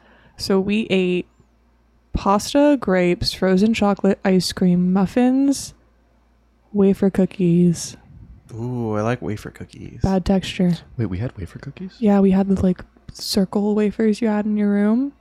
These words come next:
Speaker 1: the conical ones.
Speaker 3: Oh, yeah, yeah, yeah.
Speaker 1: They were crunchy. They were bad. They were sharp.
Speaker 3: They were sharp, but I
Speaker 1: They
Speaker 3: like
Speaker 1: were
Speaker 3: them.
Speaker 1: sharp.
Speaker 3: They
Speaker 1: Bad
Speaker 3: were tasty.
Speaker 1: texture. They ranked, like, bottom of my list. Oh, and then I ranked all these foods we had based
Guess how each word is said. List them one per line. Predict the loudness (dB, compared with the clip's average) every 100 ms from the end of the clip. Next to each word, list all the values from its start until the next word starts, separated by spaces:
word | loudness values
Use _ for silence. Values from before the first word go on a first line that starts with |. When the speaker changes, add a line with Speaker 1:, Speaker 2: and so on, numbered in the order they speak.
| _
Speaker 1:
the | -10
conical | -6 -4 -2 0 2
ones. | 2
Speaker 3:
Oh, | 2 2
yeah, | 2 4
yeah, | 6 6 6
yeah. | 4
Speaker 1:
They | 2
were | -2
crunchy. | -2 0 2 2
They | 4
were | 2
bad. | 2 2 2 2
They | 0
were | -2
sharp. | -4 -6 -6 -10 -14 -18 _ _ _ _ _ _
Speaker 3:
They | -2
were | 0 -2
sharp, | -4 -8 -8
but | -20 -8
I |
Speaker 1:
They | -4
Speaker 3:
like | -2
Speaker 1:
were | -2
Speaker 3:
them. | -2
Speaker 1:
sharp. | -6 -8 -10 -16 -20 _
Speaker 3:
They | -4
Speaker 1:
Bad | -4
Speaker 3:
were | -4
tasty. | -6 -6 -8
Speaker 1:
texture. | -8 -8 -8 -6
They | -4
ranked, | -2 -2 -4 -4
like, | -6 -4
bottom | -4 0 0
of | -2
my | -4
list. | -8 -8 -10 -12 -18 -20 _ _ _ _ _ _ -2
Oh, | 2 2
and | 2
then | 0
I | 0
ranked | 0 0 0 0
all | 0
these | 2 0 0
foods | 2 2 2 0
we | 0
had | 0 -2 -4 -2
based | 0 0 -4